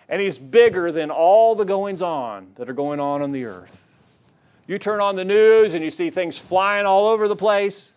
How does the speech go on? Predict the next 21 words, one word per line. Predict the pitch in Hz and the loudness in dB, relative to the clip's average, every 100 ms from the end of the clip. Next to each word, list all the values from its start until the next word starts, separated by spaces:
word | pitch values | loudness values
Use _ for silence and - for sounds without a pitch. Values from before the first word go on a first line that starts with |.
| - | -6
God's | 151 156 | -4 -4
bigger | 139 151 117 | -6 -8 -8
than | 104 101 | -14 -16
that. | 101 107 | -16 -16
He's | 117 117 | -18 -16
in | 139 | -16
control. | 139 156 - 110 98 107 _ _ _ _ _ _ _ _ _ _ _ _ _ _ _ _ | -16 -20 -16 -16 -16 _ _ _ _ _ _ _ _ _ _ _ _ _ _ _ _ _
He | 165 | -2
brings | 196 214 190 | 0 0 -4
the | |
princes | - 196 190 180 - | -6 -6 -6 -8 -8
to | 151 | -8
nothing. | 139 135 - 95 82 _ _ _ _ _ _ _ _ _ _ - | -6 -8 -12 -20 -20 _ _ _ _ _ _ _ _ _ _ -10
He | 165 | 0
makes | 208 208 | 0 0
the | 175 | -6
judges | 160 190 196 165 143 | -2 0 0 -2 -8
of | 160 | -6
the | 151 160 | -4 -2
earth | 160 - - | -4 -8 -14
useless. | 156 190 180 - 123 92 - - - - | -8 -6 -6 -8 -10 -10 -14 -14 -14 -18